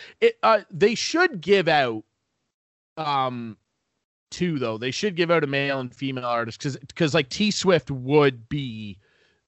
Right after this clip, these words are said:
the female artist of the decade. And,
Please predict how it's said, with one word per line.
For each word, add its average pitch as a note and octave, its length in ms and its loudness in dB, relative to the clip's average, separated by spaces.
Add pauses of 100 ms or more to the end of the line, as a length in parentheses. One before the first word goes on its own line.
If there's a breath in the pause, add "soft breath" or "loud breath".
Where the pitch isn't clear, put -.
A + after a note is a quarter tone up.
(240)
the D3 140 2
female C#3 480 -2
artist A#2 320 -2
of B2 60 -10
the A#2 80 -8
decade. A2 520 -6 (420 soft breath)
And, D3+ 180 -2